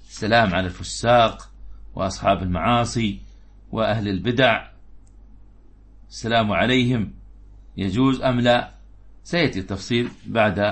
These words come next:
قليل. حديث الأول، بل الأثر الأول هو يتعلق بهذه، هذا الباب، باب لا يسلم على فاسق.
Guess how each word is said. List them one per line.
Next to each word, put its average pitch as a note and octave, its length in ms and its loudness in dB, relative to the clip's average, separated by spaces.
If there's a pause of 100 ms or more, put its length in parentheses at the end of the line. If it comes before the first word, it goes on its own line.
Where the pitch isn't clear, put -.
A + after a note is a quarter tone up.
(200)
قليل. C#3+ 460 2 (560)
حديث C3 300 0 (380)
الأول، A2 500 0
بل F#2+ 100 -8
الأثر F2+ 500 -4
الأول A#2 580 0 (640)
هو A#2 320 2
يتعلق G#2 680 0
بهذه، F#2+ 440 -2 (4000)
هذا A2 240 2
الباب، A#2+ 440 2
باب A#2+ 440 2
لا A2+ 160 0
يسلم G#2+ 840 2
على G#2+ 320 2
فاسق. - 600 -6